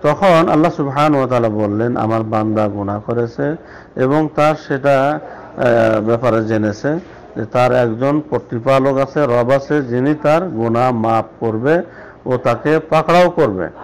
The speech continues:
তাই আমি আমার বান্দাকে কি করলাম? ক্ষমা করে দিলাম।" তারপর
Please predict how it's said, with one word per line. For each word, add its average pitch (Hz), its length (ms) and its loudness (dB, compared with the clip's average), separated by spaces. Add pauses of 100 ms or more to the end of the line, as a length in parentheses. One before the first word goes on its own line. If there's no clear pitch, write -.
(480)
তাই 160 160 4
আমি 160 240 4
আমার 143 180 4
বান্দাকে 120 480 0
কি 127 240 -6
করলাম? 143 340 0
ক্ষমা 170 360 2
করে 117 200 0
দিলাম।" 87 300 -6 (380)
তারপর 117 380 2